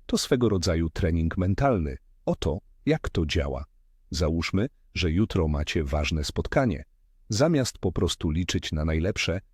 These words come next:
siadacie na kilka minut i na spokojnie wyobrażacie sobie,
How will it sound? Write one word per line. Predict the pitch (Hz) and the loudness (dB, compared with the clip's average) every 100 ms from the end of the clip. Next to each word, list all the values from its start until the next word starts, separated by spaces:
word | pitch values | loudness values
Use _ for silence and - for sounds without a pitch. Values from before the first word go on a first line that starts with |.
| _ | _
siadacie | - - 175 196 - 135 | -2 0 4 2 4 2
na | 90 | 2
kilka | - 107 - 78 | 0 0 0 0
minut | 107 127 85 - - _ - | 2 2 0 -6 -20 _ -6
i | 190 180 | 0 4
na | 135 | 4
spokojnie | 104 - 87 - 110 98 80 | 0 -2 -2 2 4 4 0
wyobrażacie | 73 80 78 82 80 - 90 | 0 0 0 0 0 -2 -2
sobie, | - 78 73 | -2 0 -2